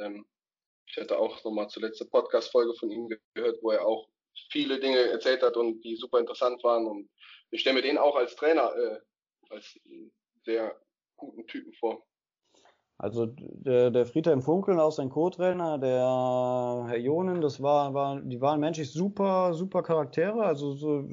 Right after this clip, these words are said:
Speaker 2: total sympathische Leute, mit denen man auch super auskam. Ähm,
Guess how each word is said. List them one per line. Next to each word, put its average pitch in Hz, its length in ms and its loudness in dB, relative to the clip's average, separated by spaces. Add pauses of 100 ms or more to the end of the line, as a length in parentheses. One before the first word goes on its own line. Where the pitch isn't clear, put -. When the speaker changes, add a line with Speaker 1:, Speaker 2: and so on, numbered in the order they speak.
(100)
Speaker 2:
total 202 960 0
sympathische 170 720 -2
Leute, 196 560 0
mit 170 220 -6
denen 160 180 0
man 156 160 0
auch 143 100 0
super 170 360 0
auskam. 190 500 0 (680)
Ähm, 151 600 2